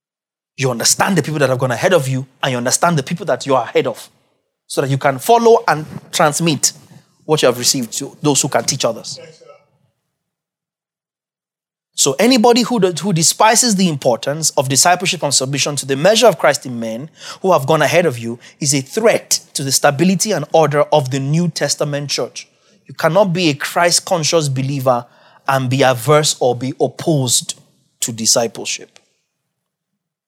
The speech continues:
Speaker 1: You cannot. You cannot be in a place called to serve with or under someone and not be subject to them. You cannot. You cannot be in a place and you say, "This is my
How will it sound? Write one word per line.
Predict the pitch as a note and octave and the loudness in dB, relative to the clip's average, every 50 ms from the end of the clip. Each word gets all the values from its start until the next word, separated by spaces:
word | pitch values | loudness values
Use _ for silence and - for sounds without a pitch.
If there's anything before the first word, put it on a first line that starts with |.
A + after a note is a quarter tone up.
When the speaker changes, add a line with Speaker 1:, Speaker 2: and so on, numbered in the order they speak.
| _ - | _ -20
Speaker 1:
You | - | -8
cannot. | - - C3+ C3 C3 A#2+ A2 - - - - _ _ _ _ _ _ _ _ _ _ _ _ _ _ _ | -2 -2 0 0 0 -2 -4 -6 -10 -12 -12 _ _ _ _ _ _ _ _ _ _ _ _ _ _ _
You | C#3+ | -10
cannot | B2+ - D3+ D3+ D#3 D#3 C#3+ | -4 -2 0 2 4 4 4
be | D3+ D#3+ D3 | 2 2 2
in | C#3 | 0
a | C3 B2+ | -2 -4
place | - - - A3 A#3+ C4 C4 - - - - - - - - _ _ | -4 -6 0 2 2 4 4 2 0 0 -2 -6 -14 -20 -20 _ _
called | - - A3 G#3 G#3+ A3+ A3 - | -2 2 4 6 6 4 2 -2
to | - F3+ | -4 -2
serve | E3 - - - A#3 A#3 A3 E3+ | 0 0 2 4 4 4 4 2
with | F3 G#3+ A#3 - G3+ | 0 0 0 2 2
or | F#3+ - - | 4 4 4
under | F#3+ F#3+ G3 F#3 | 4 4 2 2
someone | - - F3 D#3+ D#3 C#3+ C3+ B2+ B2 C3 - - - - - _ | 2 2 0 0 0 2 2 2 2 0 -4 -12 -20 -20 -6 _
and | D3+ D3+ D3+ D#3 | -2 0 2 2
not | F3 E3+ C#3+ | 2 2 2
be | D3 | 2
subject | C#3 - - E3+ D3+ C#3+ C3+ B2 D3 C#3+ C3 - - - | 2 2 2 2 2 0 0 0 0 -2 -2 -4 -8 -10
to | C3+ | -10
them. | A#2 G#2+ B2 B2 A#2 G#2+ - _ _ _ _ _ _ _ _ _ _ _ _ _ _ _ _ _ _ _ _ _ - - - - - _ G2+ _ _ _ _ _ G3 F#3 F#3 F#3+ G3 F3 G3+ G3+ G3+ G3+ _ - _ _ _ | -6 -4 -4 -4 -4 -6 -10 _ _ _ _ _ _ _ _ _ _ _ _ _ _ _ _ _ _ _ _ _ -20 -20 -20 -20 -20 _ _ _ _ _ _ _ _ _ _ -20 -20 _ _ -20 -20 _ _ -20 _ _ _
You | C3+ B2+ | -12 -6
cannot. | - C#3+ C3+ C3 C3 B2 A2 - - | 0 0 2 2 2 2 0 0 -6
You | - _ _ _ _ _ _ _ _ _ _ _ _ _ _ _ _ _ _ _ _ | -16 _ _ _ _ _ _ _ _ _ _ _ _ _ _ _ _ _ _ _ _
cannot | - D3+ D3+ D3 C#3+ | -4 -2 0 2 2
be | D3+ D#3 | 2 2
in | D3+ | 0
a | D3+ | 0
place | D3 - - B3 G#3+ F3+ - D#3+ | -2 0 2 2 4 4 2 0
and | C#3+ | 0
you | C3+ | -2
say, | - - D3 | -2 -2 -2
"This | D3 C#3 - | -2 -2 -2
is | C#3 B2+ | -4 -4
my | B2+ B2 B2 A#2+ | -4 -4 -6 -6